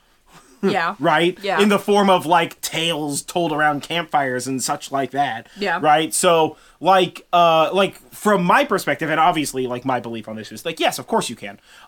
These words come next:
Speaker 2: Um, because essentially everything that we currently know about all of the gods that we currently know stuff about is essentially people telling stories. So what's the
Speaker 1: Yeah.
Speaker 2: fucking difference?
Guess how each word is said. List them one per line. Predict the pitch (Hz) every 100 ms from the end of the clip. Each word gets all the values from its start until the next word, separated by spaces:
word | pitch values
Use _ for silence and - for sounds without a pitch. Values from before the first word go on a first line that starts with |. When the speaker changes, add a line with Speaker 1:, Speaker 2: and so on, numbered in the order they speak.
| -
Speaker 2:
Um, | 180 170 160 143 117 -
because | 123 180 - 185 165 -
essentially | 175 165 - 285 - 220 196
everything | 175 175 175 165
that | 160
we | 147
currently | - 156 147 147
know | 135
about | 135 139
all | 131 131
of | 117
the | 117
gods | 131 123
that | 123
we |
currently | 120 127 117 120
know | 117
stuff | - 117
about | 117 120
is | 120 135
essentially | 170 277 392 415
people | 403 403 415
telling | 415 415 381
stories. | - 403 440 440 - _ - -
So | - 185 170
what's | 156 170 -
the | 180
Speaker 1:
Yeah. | 277
Speaker 2:
fucking | 285 - 165
difference? | - 311 330 359